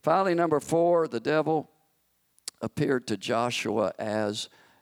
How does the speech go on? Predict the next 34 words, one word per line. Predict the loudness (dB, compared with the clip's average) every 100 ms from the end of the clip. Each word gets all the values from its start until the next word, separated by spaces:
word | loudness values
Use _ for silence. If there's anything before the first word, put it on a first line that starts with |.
| _
an | -6 -4
accuser, | -6 -2 0 0 -2 -8
and | -8 -10
he | -8 -4
is | -4 -4 -6
the | -8
accuser | -6 -4 -2 -2 -4
of | -2
the | -2
bed, | 0 0 -2 -10 _ -8
uh, | -6 -6 -8 -20 _ -6
the |
brethren, | 0 2 2 0 -6 -10 _ _ _ _ _ _ _ _
and | -4 -2
you | 0
sisters | 0 -2 -2 -6 -6
too. | -8 -8 -8 -12 _ _ _ _ -18 -2
So | 2 4 2
let's | 2 0
get | 0 -2
started | 2 2 4 2
in | 0 0
detail | -2 0 2 4
with | 2 0
number | 0 0
one. | 2 2 0
That's | -4
probably | -2 0 2
all | 0 0
I'll | 0
have | -2
time | 0 0 0
for | -2 -2
tonight. | 0 0 0